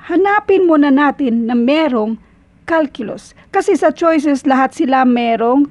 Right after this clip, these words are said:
trigonometry. So, yung may calculus.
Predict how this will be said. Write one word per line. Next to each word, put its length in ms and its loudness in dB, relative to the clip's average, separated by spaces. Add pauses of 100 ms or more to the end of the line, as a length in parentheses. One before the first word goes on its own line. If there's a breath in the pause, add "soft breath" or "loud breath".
trigonometry. 1300 -2 (580 soft breath)
So, 160 -2
yung 480 2
may 240 0 (120)
calculus. 1040 -6